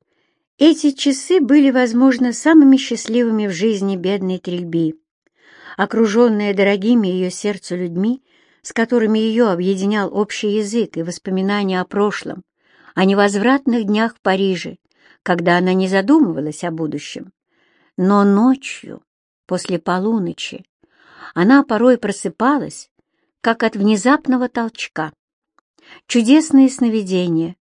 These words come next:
полные нежных и благостных воспоминаний, покидали ее. Она неожиданно постигала всю глубину своего несчастья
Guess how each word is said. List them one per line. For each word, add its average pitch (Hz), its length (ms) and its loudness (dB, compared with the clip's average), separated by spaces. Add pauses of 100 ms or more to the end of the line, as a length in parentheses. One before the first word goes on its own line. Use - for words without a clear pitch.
(300)
полные 214 400 4
нежных 202 600 -2
и 185 40 -4
благостных 185 720 -4
воспоминаний, 175 920 -2 (380)
покидали 196 600 0
ее. 170 460 -10 (540)
Она 220 240 4
неожиданно 240 580 4
постигала 240 640 -2
всю 311 280 0
глубину 247 480 4
своего 214 420 0
несчастья 196 840 -4